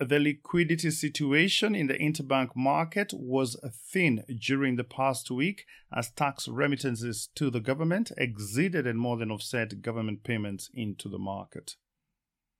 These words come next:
The excess reserves held by commercial banks in relation to the four point two five percent cash reserve requirement,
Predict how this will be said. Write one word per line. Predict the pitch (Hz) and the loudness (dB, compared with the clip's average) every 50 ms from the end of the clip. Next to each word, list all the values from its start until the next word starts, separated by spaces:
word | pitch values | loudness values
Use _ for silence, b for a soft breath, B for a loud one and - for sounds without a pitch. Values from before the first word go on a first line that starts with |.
| _ _ _ _ - | _ _ _ _ -14
The | 101 98 92 101 120 - - | -12 -12 -2 0 0 0 2
excess | - 123 120 - - - - 147 139 143 143 - - | 0 -2 -2 -2 -8 0 4 6 6 6 6 2 -2
reserves | - 123 107 113 120 110 98 90 92 107 123 135 151 170 180 185 180 156 - | -4 -2 0 0 0 0 0 -2 0 2 4 6 6 4 4 2 -2 -6 -4
held | 120 113 131 135 131 135 123 - - | -4 0 2 4 4 4 2 0 -4
by | 113 120 120 113 | -2 0 0 0
commercial | - - 131 117 117 120 131 135 131 - 123 113 | -2 -4 -4 -2 0 0 0 0 -2 -2 -4 -2
banks | 110 120 123 143 160 175 165 - | -2 0 0 0 0 -2 -4 -6
in | - - 131 123 120 | -6 -2 -2 -2 0
relation | 127 127 117 117 127 143 165 170 - - 147 131 | 0 -2 0 2 2 2 2 2 0 -2 -2 -2
to | 120 123 | -2 -2
the | 117 113 | -4 -4
four | 107 - - 135 123 | -6 -2 -2 -2 -2
point | 123 - 123 117 110 | 0 0 -2 -2 -2
two | 113 - 135 123 | -2 -2 -4 -4
five | - - 117 117 120 117 - | -2 -2 -2 -2 -2 -2 -4
percent | 117 110 - - 127 120 117 110 - | -6 -6 -6 -4 -2 -2 -2 -4 -6
cash | - - 127 123 - - - | -6 -4 -4 -4 -4 -4 -4
reserve | 117 107 104 120 117 117 117 113 113 | -4 -4 -4 -4 -4 -4 -4 -4 -6
requirement, | 107 107 _ - 131 131 139 147 160 202 226 - | -12 -12 _ -6 -4 -2 0 0 0 -2 -2 -4